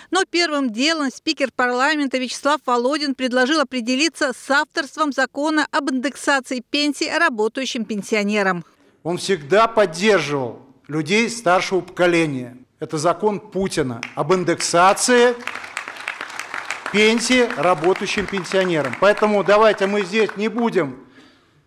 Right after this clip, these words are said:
Speaker 2: каждая фракция, пытаться записать это на свой счёт. Для того, чтобы это решение принять, Путину надо было в условиях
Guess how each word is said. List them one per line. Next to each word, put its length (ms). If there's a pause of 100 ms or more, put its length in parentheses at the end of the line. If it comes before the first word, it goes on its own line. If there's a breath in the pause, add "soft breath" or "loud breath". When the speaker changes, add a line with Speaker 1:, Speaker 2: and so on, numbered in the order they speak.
(120)
Speaker 2:
каждая 340
фракция, 960 (160)
пытаться 880 (260)
записать 600
это 180
на 140
свой 240
счёт. 340 (460 loud breath)
Для 160
того, 340
чтобы 380
это 360
решение 800
принять, 640 (960 soft breath)
Путину 380
надо 320
было 540 (720)
в 80
условиях 580